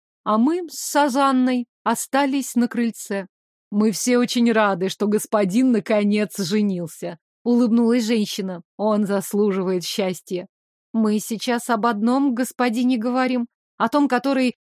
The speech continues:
силой меня заставил пройти обряд и притащил в свой дом?» Но спорить я не стала,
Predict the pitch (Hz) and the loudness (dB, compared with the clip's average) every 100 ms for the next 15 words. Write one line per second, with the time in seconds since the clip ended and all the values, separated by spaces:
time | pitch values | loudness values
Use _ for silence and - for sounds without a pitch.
0 | _ _ - - 226 233 269 247 233 226 | _ _ -10 -6 0 2 4 4 4 2
1 | 240 262 233 226 - 220 247 247 - 226 | 2 2 0 0 0 2 2 0 0 0
2 | 226 254 240 202 220 226 269 - 233 226 | 0 2 2 2 0 0 0 -2 -4 -2
3 | - 226 247 233 - 277 277 - - 220 | -2 0 0 0 0 0 0 -4 -6 -2
4 | 262 247 214 330 392 _ _ _ _ - | 0 0 0 -2 -4 _ _ _ _ -6
5 | 247 226 - - - 254 220 202 220 220 | -4 -4 -8 -12 -8 -2 -2 -2 -2 0
6 | 233 226 - 208 180 185 | 0 -2 -4 -4 -4 -10